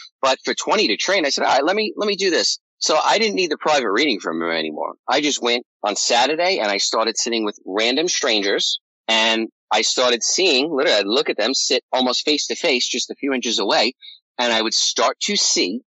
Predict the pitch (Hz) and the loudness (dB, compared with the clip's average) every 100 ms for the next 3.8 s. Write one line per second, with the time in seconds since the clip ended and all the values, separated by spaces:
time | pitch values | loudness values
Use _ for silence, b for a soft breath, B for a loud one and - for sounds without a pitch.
0 | - 117 117 104 113 107 120 - 151 135 | -2 0 0 -2 2 4 4 2 0 2
1 | 147 147 156 190 107 123 113 117 131 113 | 2 2 0 -2 -2 -2 -2 -2 0 0
2 | 120 135 143 233 - 80 95 104 185 135 | 2 2 4 2 0 -4 -4 -2 0 2
3 | 107 110 110 113 - - 160 131 | 2 2 2 0 -2 0 2 0